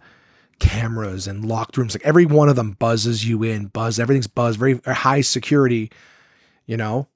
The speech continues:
Anyone can just come in, but they're like, you know, 'You gotta be nineteen, though.'" Like, this is very, it's all illegal. That's what I learned, 'cause I thought, I'm like, "Oh, is the gray area?" I found it that these are all operating illegally.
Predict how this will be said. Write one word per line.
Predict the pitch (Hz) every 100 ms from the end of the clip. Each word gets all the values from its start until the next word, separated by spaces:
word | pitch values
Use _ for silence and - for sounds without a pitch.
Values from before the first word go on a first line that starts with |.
| _ _ -
Anyone | 180 214 214
can |
just | 180 151
come | 139 135
in, | 120 95 117 _ _ _ _
but | 127 113
they're | 123
like, | 117 113
you |
know, | 120 113
'You | 117
gotta | 120 147
be | 139
nineteen, | 131 113 143 107
though.'" | 73
Like, | 71 107
this | 127
is | 131
very, | 143 139 - - -
it's | _ -
all | 156 185 220
illegal. | 190 139 127 180 - _ _ _ -
That's | 131
what | 165
I | 156
learned, | 127 131
'cause | 123
I | 131
thought, | 139 131
I'm |
like, | 131 180
"Oh, | 185
is | 143
the |
gray | 143 151
area?" | 151 139
I | 151
found | - 180 170
it | 160
that | 135
these | 147
are | 135
all | 131 170 196
operating | 170 - 147 135 131
illegally. | 127 117 107 92 82 110